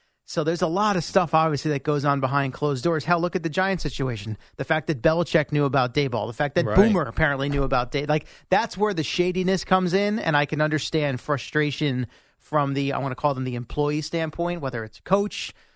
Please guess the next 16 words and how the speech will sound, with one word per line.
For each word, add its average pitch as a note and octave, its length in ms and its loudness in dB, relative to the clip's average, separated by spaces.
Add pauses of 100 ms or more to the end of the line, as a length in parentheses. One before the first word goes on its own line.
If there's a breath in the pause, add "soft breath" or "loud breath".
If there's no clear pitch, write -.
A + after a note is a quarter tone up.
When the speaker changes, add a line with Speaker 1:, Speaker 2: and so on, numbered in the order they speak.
(140)
Speaker 1:
uh, A2+ 260 0
an A#2 80 -6
assistant G3 460 -4
coach, F#3 300 0
an C#3+ 60 -10
executive, F3 560 -2
a A#2+ 60 -12
player, F3 540 0 (260 loud breath)
where C#3 380 0
they D#3+ 260 -2
get, D3+ 240 -2
like, C3+ 380 -4
caught F3+ 340 0
up D#3+ 240 0
in C#3+ 240 -2
this - 520 -6